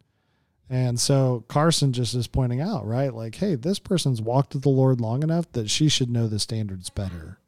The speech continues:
And she should know this is freedom. And she should, she should trust my heart is not participating in this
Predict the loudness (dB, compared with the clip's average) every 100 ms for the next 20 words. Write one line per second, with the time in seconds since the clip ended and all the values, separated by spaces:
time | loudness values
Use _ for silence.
0 | _ _ _ _ _ _ _ 0 2 2
1 | 4 6 6 4 4 2 0 0 -2 -2
2 | -2 0 0 -2 -4 -6 _ _ -2 2
3 | 2 2 0 -4 2 4 6 2 0 6
4 | 8 8 6 2 4 2 2 4 4 4
5 | 0 2 0 0 0 -2 0 0 0 0
6 | 0 0 -2 -2 -2 -4 -6